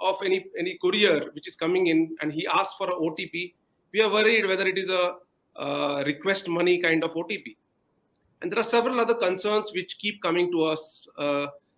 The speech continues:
uh, every day. So undoubtedly, the topic of, uh, discussion today, uh, that, uh, a journey from vulnerable to impenetrable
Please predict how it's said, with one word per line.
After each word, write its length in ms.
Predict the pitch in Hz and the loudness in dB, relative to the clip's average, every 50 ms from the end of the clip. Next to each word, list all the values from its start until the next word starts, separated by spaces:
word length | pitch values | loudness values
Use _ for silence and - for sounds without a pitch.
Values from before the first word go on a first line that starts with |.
| _ - - | _ -12 -10
uh, 160 | 143 143 151 | -8 -4 -2
every 260 | 175 165 165 208 202 | -2 0 0 0 -2
day. 240 | 147 143 110 107 - - _ _ _ _ _ _ _ _ _ _ | -2 -2 -4 -6 -8 -12 _ _ _ _ _ _ _ _ _ _
So 400 | - - - - 233 240 226 - | -16 -4 2 4 4 4 4 4
undoubtedly, 640 | 196 226 262 254 262 262 262 262 254 240 220 208 190 | 4 4 4 6 6 4 4 4 0 0 0 -2 -2
the 180 | 180 185 185 - - | -2 -4 -4 -2 -2
topic 400 | 190 202 202 - 247 247 247 - - - - _ _ _ - - | 0 0 0 0 -4 -4 -6 -8 -20 -20 -20 _ _ _ -6 -2
of, 180 | 202 196 196 196 - - - - | 0 0 0 -2 -6 -12 -6 -4
uh, 200 | 160 156 151 147 | -2 0 0 0
discussion 520 | 151 160 156 - - 180 - 208 196 - - | 0 -2 -2 -2 -4 -4 -4 -4 -6 -6 -4
today, 360 | 170 165 175 156 127 - - - - _ _ _ _ _ _ | 0 0 2 2 0 0 -4 -10 -18 _ _ _ _ _ _
uh, 320 | - - 139 143 147 147 151 147 | -8 -4 -4 -2 -2 -2 0 2
that, 340 | 160 160 170 165 165 - - - - | 4 4 4 4 2 -4 -10 -10 -6
uh, 300 | 160 151 147 147 143 - | -2 0 0 0 0 0
a 60 | 160 | -2
journey 600 | 151 123 165 175 180 190 208 214 220 220 220 220 - - | -2 2 4 4 4 6 6 4 4 4 2 0 -6 -8
from 400 | - 160 170 175 175 175 170 - - _ _ _ - | -4 0 2 2 2 0 -2 -4 -10 _ _ _ -4
vulnerable 560 | 131 160 175 185 214 220 214 - 214 208 214 208 208 | 0 0 2 4 4 4 2 2 2 0 0 0 -2
to 100 | 185 196 | -4 -2
impenetrable 760 | - 202 214 214 - - 185 190 180 - 175 151 139 131 120 | 0 -2 -2 -2 0 0 0 0 0 0 -2 -2 -2 -4 -8